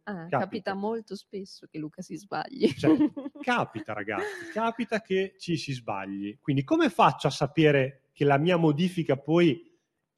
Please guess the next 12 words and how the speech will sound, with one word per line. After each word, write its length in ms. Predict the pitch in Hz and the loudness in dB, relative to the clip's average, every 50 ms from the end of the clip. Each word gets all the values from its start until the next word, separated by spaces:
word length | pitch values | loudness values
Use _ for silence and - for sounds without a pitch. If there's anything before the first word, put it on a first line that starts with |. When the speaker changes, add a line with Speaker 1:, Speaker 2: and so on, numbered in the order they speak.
| _ _ _ - | _ _ _ -16
Speaker 2:
mi-, 360 | 139 139 135 139 156 160 156 | -14 -8 -4 -2 -2 -2 -2
migliora 460 | - 143 143 135 135 147 175 170 151 | -2 -2 -2 0 0 2 2 2 2
la 120 | 135 127 | 0 -2
conversione, 840 | - - 135 123 120 131 120 - - - 123 104 95 95 95 92 90 _ | -2 -4 -4 -2 -2 -4 -6 -6 -8 -6 -6 -6 -8 -10 -12 -14 -16 _
Speaker 1:
Sì, 160 | _ - - | _ -12 -10
Speaker 2:
no? 240 | 123 139 165 175 - _ _ _ | -8 -8 -10 -10 -14 _ _ _
Speaker 1:
perché 240 | - 190 - 180 185 | -6 -4 -2 -4 -2
se 100 | - 196 | -2 -4
lo 60 | 202 185 | -4 -2
cambiate 440 | - 180 190 190 190 196 - 262 | -2 0 2 2 2 2 0 -2
subito, 720 | 254 - 233 220 226 214 190 180 - - 165 160 156 - _ _ | -4 -4 -4 -4 -2 -2 -4 -4 -2 -2 0 0 -2 -4 _ _
beh, 140 | 185 - | -14 -14